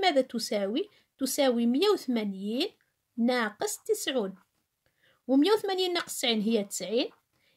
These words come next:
إذا أخيرًا ب تاعنا ماذا تساوي؟ نقسم تسعين على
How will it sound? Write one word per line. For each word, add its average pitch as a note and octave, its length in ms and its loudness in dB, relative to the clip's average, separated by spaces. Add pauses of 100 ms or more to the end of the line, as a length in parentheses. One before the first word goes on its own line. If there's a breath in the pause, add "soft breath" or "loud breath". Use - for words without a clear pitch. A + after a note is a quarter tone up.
إذا C4 180 4
أخيرًا C4 640 4 (460)
ب A#3+ 440 -2
تاعنا A#3+ 340 2
ماذا D4 240 2
تساوي؟ A#3 680 -2
نقسم - 320 2
تسعين A3+ 440 -2
على A3 320 -4